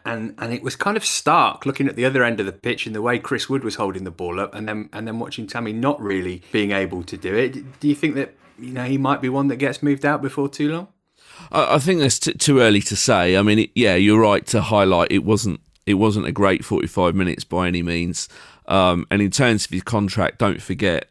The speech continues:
Speaker 2: that he, he's already triggered, triggered a clause to extend it. Um,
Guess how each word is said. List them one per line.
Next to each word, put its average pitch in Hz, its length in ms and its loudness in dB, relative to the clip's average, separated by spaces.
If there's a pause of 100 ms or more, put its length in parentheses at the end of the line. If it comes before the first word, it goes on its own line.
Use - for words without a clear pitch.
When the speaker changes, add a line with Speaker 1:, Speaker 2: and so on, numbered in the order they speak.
Speaker 2:
that - 180 -2
he, 95 280 -2
he's 95 200 -2
already 92 260 2
triggered, - 560 -2 (520)
triggered 101 340 0
a 90 60 0
clause 95 520 4
to 101 100 -2
extend 92 540 0
it. 87 300 -2
Um, 87 520 -4